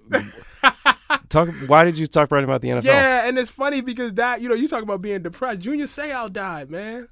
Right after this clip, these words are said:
Speaker 2: Mm-hmm.
Speaker 1: And it wasn't even that Junior Seau died. I mean, this ties into reparations 'cause it's really a question of, you know, can we face uncomfortable things? Junior
Speaker 2: Yeah.
Speaker 1: Seau died, and I'll never forget this. I was,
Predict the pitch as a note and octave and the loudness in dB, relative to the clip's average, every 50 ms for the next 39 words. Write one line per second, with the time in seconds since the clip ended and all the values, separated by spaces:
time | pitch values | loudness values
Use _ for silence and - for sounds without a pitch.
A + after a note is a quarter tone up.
0 | - G#2+ G#2+ G2 A2 G#2 A2 A2 - - - - G#3+ A#3+ B3+ C4+ D#4+ F4 G4 F#4 | -10 -8 -6 -4 -4 -4 -6 -8 -12 -8 -2 0 2 2 2 4 4 6 6 6
1 | E4+ D#4 C#4+ C4+ B3 A3+ G#3+ B3 B3+ B3 A#3+ A3+ - - A3 A3 A3 G3 F3+ D#3+ | 6 4 4 4 2 2 2 -2 -2 -2 -2 -2 -4 -4 -4 -4 -4 -4 -4 -4
2 | D#3+ G3 E3+ F3+ G#3+ G#3+ G3+ F#3 D#3 E3 G#3 A3+ A3+ A#3 B3 D4+ - - - - | -4 -6 -6 -4 -4 -2 -2 -2 -2 -2 -2 -2 -2 -2 -2 -4 -4 -6 -10 -10
3 | B3+ A3 C4 C4+ A#3 C4+ C#4+ C#4+ - B3+ G3+ G3+ G#3+ A3 - A#3+ A#3+ B3+ D4+ C#4 | -10 -8 -8 -8 -6 -6 -6 -6 -8 -8 -8 -8 -8 -8 -8 -8 -6 -6 -8 -8
4 | - - - A3 G#3 G#3 A#3 B3+ C4 B3 - - - - G3+ G3 - F#3+ F#3+ F#3+ | -10 -8 -8 -8 -8 -8 -8 -8 -8 -8 -8 -10 -8 -8 -8 -8 -8 -8 -8 -8
5 | F3+ - - - - - - - - - G#3+ A3 A3 - - - - G#3+ A#3 B3+ | -8 -10 -14 -20 -20 -20 -20 -20 -18 -10 -8 -6 -6 -6 -8 -8 -6 -4 -2 0
6 | B3+ A#3+ A3+ A3 - A3+ A3 G#3 - G3 G#3 F#3+ G#3 G3+ G3+ - G3 G3 G3+ G3 | 0 0 0 -2 -2 -4 -4 -4 -4 -8 -8 -8 -8 -10 -10 -10 -10 -12 -10 -8
7 | - A3+ G#3 F#3 D#3+ D3+ - A#3 C4+ C#4 C4 G#3 G#3+ A3+ A3 G#3 G3 F3 F#3 F3 | -6 -6 -6 -6 -8 -6 -4 -2 -2 0 0 -2 -2 -4 -4 -4 -6 -6 -6 -6
8 | D#3 D3 E3+ G3 G3 F#3 F#3 G3 G3 F#3+ F3 F#3 F3 D#3+ D#3+ - - D3 D#3+ F3+ | -6 -6 -6 -6 -6 -4 -4 -4 -4 -4 -4 -6 -6 -8 -8 -8 -8 -10 -10 -8
9 | F#3 G3 F3 - | -8 -8 -10 -10